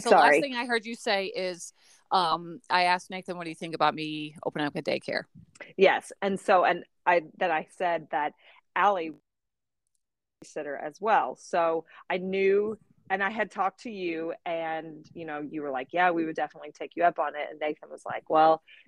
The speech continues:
Speaker 2: you have to have at least three kids to be able to start." And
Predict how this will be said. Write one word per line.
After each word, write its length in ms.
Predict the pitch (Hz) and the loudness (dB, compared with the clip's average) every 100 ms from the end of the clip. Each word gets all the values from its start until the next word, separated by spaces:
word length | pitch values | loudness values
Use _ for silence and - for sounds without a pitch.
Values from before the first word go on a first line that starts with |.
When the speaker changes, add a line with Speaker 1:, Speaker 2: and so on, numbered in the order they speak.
| _ | _
Speaker 2:
you 120 | 190 | -2
have 320 | 190 170 175 - | 4 6 6 2
to 100 | 185 | -4
have 440 | 165 156 147 - - _ - | 0 0 0 -4 -16 _ -6
at 160 | - | -4
least 340 | 170 156 - - | -2 -4 -6 -10
three 220 | 160 151 | -8 -8
kids 380 | - 156 139 - | -8 -8 -8 -10
to 120 | - | -12
be 100 | 147 | -8
able 280 | 135 127 135 | -6 -6 -10
to 60 | 135 | -12
start." 420 | - 127 - - _ - | -14 -12 -12 -16 _ -4
And 420 | 151 139 135 | -4 -4 -8